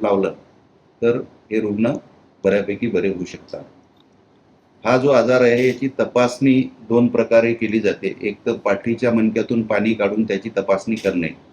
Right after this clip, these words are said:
आणि दुसरं नर्व्ह कंडक्शन टेस्ट, जे मज्जातंतूचं, अ,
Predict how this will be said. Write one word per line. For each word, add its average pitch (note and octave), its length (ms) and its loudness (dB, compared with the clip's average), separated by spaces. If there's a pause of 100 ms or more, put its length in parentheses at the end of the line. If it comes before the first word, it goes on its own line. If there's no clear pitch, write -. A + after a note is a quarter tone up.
(300)
आणि G#2+ 180 -4
दुसरं A2 480 0 (460)
नर्व्ह B2 240 4
कंडक्शन G#2+ 580 -2
टेस्ट, D#2+ 220 -6 (500)
जे A#2 280 0
मज्जातंतूचं, G2+ 1080 -2 (200)
अ, G#2 40 -8